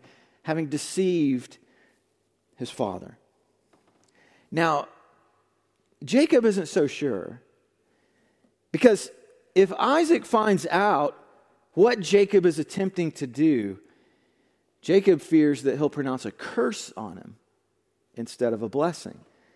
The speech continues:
But Rebekah says, "Oh, don't worry about that. We can fool him. We can do it."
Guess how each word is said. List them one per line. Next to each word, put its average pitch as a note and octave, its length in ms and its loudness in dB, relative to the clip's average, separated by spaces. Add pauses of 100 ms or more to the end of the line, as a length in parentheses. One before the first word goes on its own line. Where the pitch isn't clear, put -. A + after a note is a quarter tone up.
(1200)
But A2 80 -8
Rebekah G3 360 2
says, F#3 260 2
"Oh, G3 140 4
don't G3+ 160 4
worry G#3+ 140 6
about F#3+ 180 4
that. D3+ 180 2
We D#3+ 120 2
can F3+ 100 0
fool E3+ 340 4
him. G#2 80 -6
We C#3+ 100 -4
can D#3 120 -4
do C3+ 200 2
it." F2 120 -10